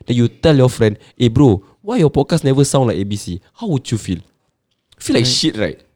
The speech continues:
Speaker 2: And also, like, I, I also heard, like, there's this comment say that, uh,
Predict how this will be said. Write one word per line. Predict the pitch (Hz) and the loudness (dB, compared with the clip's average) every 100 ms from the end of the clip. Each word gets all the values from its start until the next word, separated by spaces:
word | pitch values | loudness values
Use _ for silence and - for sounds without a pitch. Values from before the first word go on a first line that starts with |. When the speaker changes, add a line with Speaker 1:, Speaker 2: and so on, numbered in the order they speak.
| _ - | _ -2
Speaker 2:
And | 151 | 0
also, | 202 247 | 2 4
like, | 147 107 | 2 2
I, | 113 120 | -2 0
I | 131 | 0
also | 139 202 185 | 0 0 0
heard, | 123 180 - _ _ | -2 -6 -6 _ _
like, | 127 113 120 | -12 -12 -10
there's | 117 117 135 | -8 -6 -4
this | 143 | -6
comment | - 123 123 | -6 -4 -4
say | 120 117 113 107 | -4 -4 -4 -6
that, | - - | -10 -14
uh, | - - | -12 -12